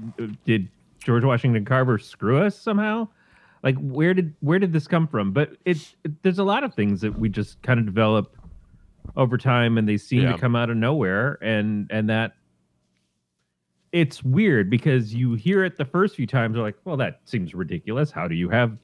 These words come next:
Speaker 1: that allergy?" And n-, I've, I've never heard of that before. And then all of a sudden, it's everywhere.
Speaker 2: Yeah.
Speaker 1: Uh, my, my, one of my best friends, Cisco,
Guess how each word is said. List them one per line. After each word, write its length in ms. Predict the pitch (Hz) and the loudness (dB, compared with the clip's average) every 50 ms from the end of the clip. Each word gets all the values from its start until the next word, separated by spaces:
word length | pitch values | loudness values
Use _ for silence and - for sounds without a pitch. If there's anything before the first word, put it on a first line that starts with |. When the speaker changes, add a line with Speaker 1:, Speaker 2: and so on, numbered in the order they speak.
| _ | _
Speaker 1:
that 300 | - 202 180 131 87 - - - | -2 0 2 0 0 -2 -6 -4
allergy?" 600 | 104 101 92 90 90 80 95 95 85 82 87 87 | -4 -2 -2 -2 -4 -4 -4 -6 -4 -4 -4 -2
And 360 | 104 110 104 98 98 95 - - | 0 0 2 2 0 -2 -4 -6
n-, 300 | - 117 98 - 104 104 - - | -6 -6 -4 -4 -4 -4 -2 0
I've, 140 | 104 110 95 101 | 0 0 0 0
I've 100 | 101 92 | 0 2
never 200 | 101 110 123 160 | 2 2 2 2
heard 120 | 175 196 165 | 2 2 2
of 80 | 135 | 2
that 160 | 120 107 101 - | 2 0 0 0
before. 460 | 104 87 - 104 95 87 80 76 - _ _ _ _ _ _ _ - | -2 -4 -2 -2 -2 -2 -4 -6 -10 _ _ _ _ _ _ _ -2
And 100 | 165 185 | 0 0
then 80 | 202 | 0
all 40 | 214 | 0
of 60 | 202 | 0
a 40 | 190 | 0
sudden, 180 | 165 208 180 151 | 0 0 0 0
it's 160 | 139 127 _ _ _ _ _ _ _ _ _ _ _ _ _ _ _ _ _ _ _ _ _ _ - | -2 -4 _ _ _ _ _ _ _ _ _ _ _ _ _ _ _ _ _ _ _ _ _ _ -4
everywhere. 640 | 294 320 330 277 196 131 113 78 - - - 127 - _ _ _ _ _ | -4 -2 0 0 0 0 -2 -4 -8 -12 -18 -20 -20 _ _ _ _ _
Speaker 2:
Yeah. 320 | - 117 110 98 90 80 62 | -4 -2 -2 -2 -2 -2 0
Speaker 1:
Uh, 100 | - 170 | 0 0
my, 320 | 165 160 185 185 185 185 180 | 2 2 2 2 2 2 0
my, 260 | - 175 180 180 170 170 131 123 - | -2 -2 0 0 0 0 -2 -4 -2
one 100 | 165 180 | 0 2
of 60 | 202 | 2
my 60 | 214 190 | 2 2
best 160 | 180 175 - | 0 0 0
friends, 280 | - 175 170 160 147 | 2 0 0 0 -2
Cisco, 420 | - 247 247 - - 147 135 127 | -4 -10 -6 -2 0 2 2 2